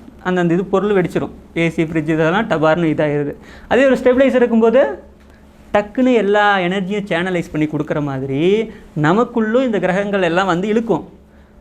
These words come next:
அங்க ஒரு சன நேரம் வச்சுட்டு வந்தீங்கன்னா எல்லாம் ஃப்ளக்சுவேட் ஆயிரும், ஆஃப் ஆயிடும். இதுதான் விதியை வெல்வது. அப்ப நம்ம ரியாக்ட் பண்ண மாட்டேன், ரெஸ்பான்ஸ் பண்ணுவேன்.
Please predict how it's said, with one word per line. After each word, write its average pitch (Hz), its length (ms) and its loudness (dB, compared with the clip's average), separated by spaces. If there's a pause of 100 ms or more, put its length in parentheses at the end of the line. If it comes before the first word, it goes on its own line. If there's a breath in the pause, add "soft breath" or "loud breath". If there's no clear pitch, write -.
(120 soft breath)
அங்க 185 380 0
ஒரு 180 160 2
சன 233 260 -2
நேரம் 277 380 0
வச்சுட்டு 247 540 0
வந்தீங்கன்னா 202 320 0 (280)
எல்லாம் 190 360 -2
ஃப்ளக்சுவேட் 156 480 -8
ஆயிரும், 147 260 -10
ஆஃப் 160 260 -8
ஆயிடும். 147 260 -6 (140)
இதுதான் 190 400 -4
விதியை 180 380 0
வெல்வது. 147 680 -4 (760 loud breath)
அப்ப 285 140 0
நம்ம 254 160 4
ரியாக்ட் 285 340 0
பண்ண 240 180 -2
மாட்டேன், 180 420 -2 (180)
ரெஸ்பான்ஸ் 226 420 -6
பண்ணுவேன். 175 360 -4